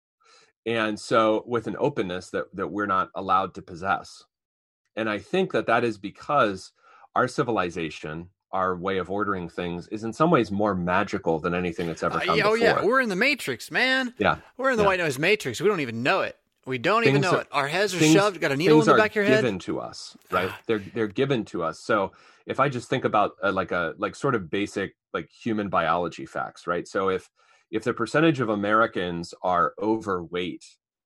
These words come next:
Speaker 1: that we see or hear in this or that state or nationwide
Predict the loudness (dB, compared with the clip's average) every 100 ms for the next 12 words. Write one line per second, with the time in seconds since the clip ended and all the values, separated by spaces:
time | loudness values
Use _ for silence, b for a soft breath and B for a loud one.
0 | _ -10 -2 -2 -2 -10 -10 -8 -10 -12
1 | -4 -2 0 -2 -6 -4 -4 -4 -2 0
2 | 4 4 2 -4 -10 -6 -6 -8 -8 -2
3 | -2 -2 -6 -4 -2 -2 -4 -8 -8 -8
4 | -10 -10 -8 -2 0 -2 -8